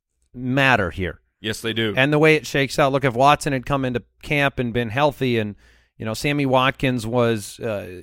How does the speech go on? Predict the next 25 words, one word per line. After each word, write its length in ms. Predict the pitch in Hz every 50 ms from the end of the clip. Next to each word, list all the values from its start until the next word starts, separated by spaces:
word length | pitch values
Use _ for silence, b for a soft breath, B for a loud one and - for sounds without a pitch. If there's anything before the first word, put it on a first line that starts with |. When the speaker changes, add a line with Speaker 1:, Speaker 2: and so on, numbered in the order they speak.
| - _ _ _ _
Speaker 1:
you 140 | - 151 135
know, 120 | 135 131
the 100 | 123 131
narrative 420 | 127 131 143 160 170 170 151 131 123
was 120 | 123 101
different. 320 | - 160 185 - 160 127
But 80 | 120 143
right 180 | 147 160 185 175
now 140 | 175 175
the 100 | 160 147
narrative's 460 | 139 139 143 143 139 135 127 110 - 135
like, 260 | 120 110 - - _ _ 180 - _ _ _ _ _ _ _ _ _ _ _ _ _ _ _ _
Rodgers 360 | - 127 135 151 147 165 147 160
wants 160 | 165 156 -
his 220 | 160 - - -
eleven 360 | - 143 139 143 135 147 151
best 240 | 135 143 139 - -
on 80 | 147 143
the 60 | 131
field. 260 | - - 135 131 127
Lazard's 720 | 123 123 113 107 120 127 135 139 113 98 - - - - _ _
the 100 | - 127
guy 200 | 107 127 127 127
he 60 | 120
trusts. 540 | 113 - - 143 135 107 - - - - -